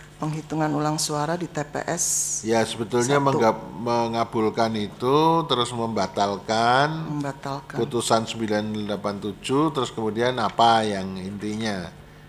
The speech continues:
Speaker 2: Ya,
Speaker 1: Siap,
Speaker 2: itu.
Speaker 1: ya.
Speaker 2: Terus memerintahkan termohon untuk melakukan P S U ya?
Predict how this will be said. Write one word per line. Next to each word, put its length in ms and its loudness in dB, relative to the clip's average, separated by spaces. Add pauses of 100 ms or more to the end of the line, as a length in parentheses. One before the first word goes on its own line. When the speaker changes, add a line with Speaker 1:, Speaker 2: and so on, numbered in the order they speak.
(960)
Speaker 2:
Ya, 480 -8
Speaker 1:
Siap, 320 -10
Speaker 2:
itu. 80 -8
Speaker 1:
ya. 320 -10 (1300)
Speaker 2:
Terus 320 0
memerintahkan 720 4
termohon 480 4
untuk 160 2
melakukan 560 2
P 80 2
S 240 2
U 160 8
ya? 240 6